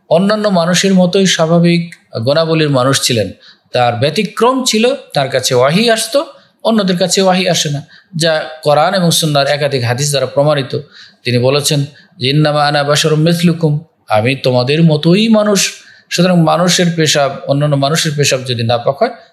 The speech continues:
ওনারও পেশাব নাপাক। উনি বলেছেন যে, আহ, "আমি,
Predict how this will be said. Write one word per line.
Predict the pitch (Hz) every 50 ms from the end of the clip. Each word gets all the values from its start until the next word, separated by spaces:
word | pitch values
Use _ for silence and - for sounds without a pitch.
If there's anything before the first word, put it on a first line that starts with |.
| _ _ -
ওনারও | 135 131 127 135 165 220 233
পেশাব | 233 185 160 - 147 131 120
নাপাক। | 110 104 101 101 - - - - - - - - - - _ -
উনি | 139 127 143 156 160 147
বলেছেন | 147 143 147 147 147 - 143 139
যে, | 131 127 123 123 - _ _ _ _ -
আহ, | - 120 120 113 - 135
"আমি, | 139 139 143 143 143 139 135 -